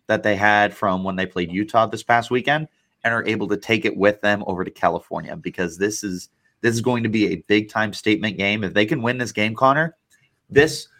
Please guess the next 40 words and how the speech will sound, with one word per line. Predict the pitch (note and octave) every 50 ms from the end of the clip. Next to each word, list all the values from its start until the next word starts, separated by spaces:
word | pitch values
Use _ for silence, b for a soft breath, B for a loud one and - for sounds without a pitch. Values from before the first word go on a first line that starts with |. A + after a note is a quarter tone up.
| b b b
so | - - C3+ A#2+ A2+ - - - - C3 - - _ _ _ _ - C#3 C3+ -
it's, | A#2+ B2+ A2+ - -
it's | - C3 B2+ A2+ - A#2
not | B2+ C#3+ D3 -
like | C#3+ C3+ A2+
this | G#2+ C3 B2+ A#2+ -
win | A#2+ B2 A#2+
is | A#2 G#2+
like, | A#2 G2+ -
"Holy | G#2 A#2+ C#3 C#3 A2 E2 - _ -
cow, | C#3 - D#3 E3 E3+ E3+ E3+ E3+ E3+ -
these | - C3 D3+ D#3
guys | D3+ C#3 A#2 G#2+
are | G#2+
gonna | A2+ A2 G2+
win | G2+ G#2 A2 B2 D3 D3 D3 D3
the |
Pac-twelve." | C3+ - E3 D#3 D#3+ D#3 - F#3 G#3+ A3 F3 A#2+ F#2 - - _ _ _ _ _ _ _ _ F#3 -
No, | A2+ C3 C#3+ C#3+ G#2 D#2+ - - _ _ _ _ _ _ _ _ _ _ _ _ _ -
a | A#2+
win | A#2 A2+ B2 D3+ E3+ E3+
like | E3+ E3 D3+ -
this | E3+ F3+ F3+ -
is | D#3 C3 A#2+
like, | B2+ A#2 - - _ _ _ _ _ -
okay, | E4+ - - G#3+ G#3+
maybe | G3+ G3+ G#3+ A3 A#3 A#3+
they're | A3+ A#3 A3
not, | G#3+ A3 G#3+ G#3 G3+ - - _ _ _ _ -
maybe | D#3 E3+ E3+ F3+
they're | F3+ F#3+
not | F3+ F3+ F3 E3 - A#2+ A#2
rolled | B2+ C#3 C#3+ D3 D#3 C#3+ D3+
over | D3 D3 C3 C#3 C#3+
on | C#3 C3 B2+
their | B2 A#2+
backs | G2+ G#2 F#2+ F#2 - - - -
yet. | E2+ D2 - - _
You | A2+ B2+ C3+
know, | D3 C#3+ C#3+ C#3+ b